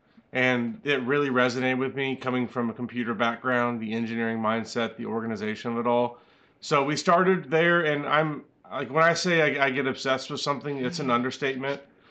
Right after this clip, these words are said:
Speaker 1: Uh, obsessed for me means watching three to four hours of YouTube per day about that topic, reading a book or two a week on that topic. Uh, I went through the Master Gardener program.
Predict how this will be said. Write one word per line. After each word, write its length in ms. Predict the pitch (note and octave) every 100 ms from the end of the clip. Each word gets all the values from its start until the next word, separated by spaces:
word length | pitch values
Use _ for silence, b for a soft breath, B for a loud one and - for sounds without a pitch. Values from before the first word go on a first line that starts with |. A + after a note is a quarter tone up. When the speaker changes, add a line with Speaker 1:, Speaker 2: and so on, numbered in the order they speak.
| B B
Speaker 1:
Uh, 380 | C3 C3 A#2+ A#2+
obsessed 460 | C3 - D3+ C#3+ -
for 100 | D3
me 340 | C3 C3+ C3+
means 300 | C3 B2+ B2+
watching 560 | A2+ B2 A#2+ C3 B2 A#2+
three 240 | A#2+ C3+
to 80 | C3
four 220 | B2+ B2
hours 340 | A#2+ A#2+ B2 A2
of 80 | A2
YouTube 500 | B2 A#2+ B2+ B2 G2+
per 200 | B2 A#2+
day 260 | A#2+ A#2+
about 240 | A#2 A#2 A2+
that 180 | A#2 -
topic, 640 | A#2+ A2+ B2+ A#2 A2+ - b b b -
reading 600 | B2 C3 C3 B2+ B2+ B2 A#2
a 160 | A#2
book 280 | G2+ B2+ B2+
or 40 |
two 260 | B2+ - C3
a 60 | A#2+
week 440 | A2 B2 A#2 A#2
on 200 | A2+ A#2
that 200 | A#2+ A#2
topic. 600 | - B2 A#2 B2 A2+ A2 -
Uh, 40 |
I 260 | A2 G#2+ G#2
went 180 | B2 A2+
through 100 | B2+
the 60 |
Master 380 | B2 B2 A#2+ B2+
Gardener 400 | A2 A#2+ A#2 A#2
program. 840 | - A#2+ A#2 A2 A#2 A2+ A2+ A2